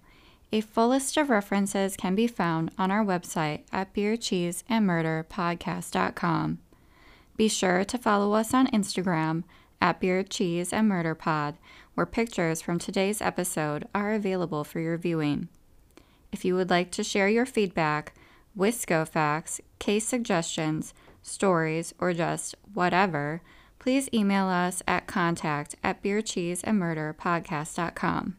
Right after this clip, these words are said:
Don't forget to tell your friends, but most importantly, until next time, eat, drink, and be wary.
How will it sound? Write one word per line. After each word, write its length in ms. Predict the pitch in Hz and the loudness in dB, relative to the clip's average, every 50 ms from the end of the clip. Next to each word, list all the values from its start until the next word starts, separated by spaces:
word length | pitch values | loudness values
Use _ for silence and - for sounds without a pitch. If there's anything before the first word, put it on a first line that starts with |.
| _ _ _ _ - - - - - - - - - _ _ _ _ | _ _ _ _ -20 -20 -20 -20 -20 -20 -20 -20 -20 _ _ _ _
Don't 280 | - 180 170 147 - | 2 4 4 2 2
forget 360 | - - 226 226 240 - - | 0 0 2 4 2 2 0
to 140 | - - - | -4 -6 -6
tell 220 | - - 269 247 254 | 0 2 4 4 6
your 180 | 262 269 285 | 6 4 4
friends, 680 | 285 - - 277 262 214 185 175 175 175 180 - - - - - - - - - _ | 2 4 4 6 6 6 4 4 2 0 -2 -4 -8 -12 -16 -20 -20 -20 -20 -20 _
but 140 | - 208 202 | -2 2 4
most 340 | 208 196 180 185 190 - - | 6 6 4 2 0 0 2
importantly, 760 | 254 262 269 269 262 - 190 165 165 170 165 165 165 180 220 233 - _ _ | 2 4 4 2 0 0 0 0 0 0 0 -2 -2 -4 -6 -10 -16 _ _
until 400 | 202 190 190 202 - 240 240 262 | 2 2 2 2 2 4 6 8
next 360 | 254 233 190 165 - - - | 8 8 6 4 0 -6 -4
time, 420 | - 165 151 151 156 156 151 165 - _ _ _ _ _ _ _ _ | -2 -2 0 0 0 -2 -2 -4 -6 _ _ _ _ _ _ _ _
eat, 320 | 220 220 240 262 269 - - _ _ - - - | -2 0 0 0 -2 -6 -12 _ _ -20 -20 -8
drink, 440 | - 180 165 160 160 160 - - - - - - - - - - _ _ - | -4 -2 -2 0 -2 -4 -6 -10 -18 -20 -20 -20 -20 -20 -20 -20 _ _ -4
and 220 | 196 185 180 180 | -2 0 0 0
be 180 | 196 190 214 220 | 0 0 0 0
wary. 560 | 202 190 151 147 143 147 151 147 147 147 | 0 0 0 -2 -2 -4 -4 -4 -6 -6